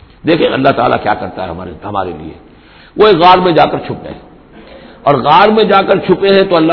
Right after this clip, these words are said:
نے انہیں وہاں پر سلا دیا، موت تاری نہیں کہ سلا دیا۔ اللہ کروٹ بھی بدلواتا رہا، ان کے لیے سارا کچھ بندوبست کیا، اللہ کی قدرت میں تھا۔ حضرت عزیر کو سو برس کے لیے مار دیا تھا،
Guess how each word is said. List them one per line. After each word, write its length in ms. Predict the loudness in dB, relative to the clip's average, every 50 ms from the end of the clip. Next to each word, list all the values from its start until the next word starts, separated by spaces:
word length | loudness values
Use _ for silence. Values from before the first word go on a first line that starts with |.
| 2 2
نے 80 | 2 2
انہیں 200 | 0 0 0 0
وہاں 260 | 0 2 2 2 2
پر 220 | 0 0 -2 -2 -4 -8 -14 -20 -20 -20 -12 -4 0
سلا 200 | 2 4 4 4
دیا، 300 | 2 0 -6 -10 -10 -12 -14 -16 -20 -20 -20 -20 -20 -20 -12
موت 320 | -4 0 0 2 2 2 2
تاری 200 | 2 4 4 4 2
نہیں 120 | 2 -2
کہ 120 | -2 -4 -6 -4
سلا 200 | -4 -4 -4 -4
دیا۔ 260 | -6 -8 -12 -16 -16 -18 -20 -20 -20 -20 -20 -16 -10
اللہ 180 | -4 -2 0 0
کروٹ 320 | 0 2 2 2 2 2
بھی 140 | 4 2 2
بدلواتا 540 | 2 2 0 0 2 0 0 0 0 0 0
رہا، 240 | 2 2 2 2 2
ان 140 | 0 -2 -4
کے 160 | -6 -6 -6
لیے 180 | -4 -4 -4
سارا 280 | -4 -2 0 0 0 0
کچھ 160 | -2 -4 -4
بندوبست 480 | -4 -6 -6 -6 -6 -8 -8 -8 -8 -6
کیا، 100 | -4 -4
اللہ 160 | -2 -2 -4
کی 120 | -4 -4 -6 -6
قدرت 280 | -8 -6 -6 -6 -6
میں 120 | -6 -6 -4
تھا۔ 200 | -2 -2 -2 -2 -4 -10 -18 -20 -16 -6 -2
حضرت 300 | 0 2 2 4 4 4 2
عزیر 320 | 2 4 4 4 4 2
کو 400 | 2 2 2 2 2 0 -2 -8 -14 -10 -2 2
سو 160 | 4 4 4 4
برس 220 | 2 2 0 0
کے 80 | -2 -2
لیے 140 | 0 -2
مار 320 | -2 0 2 2 2 4 4
دیا 160 | 2 2 2
تھا، 240 | 0 0 -2 -2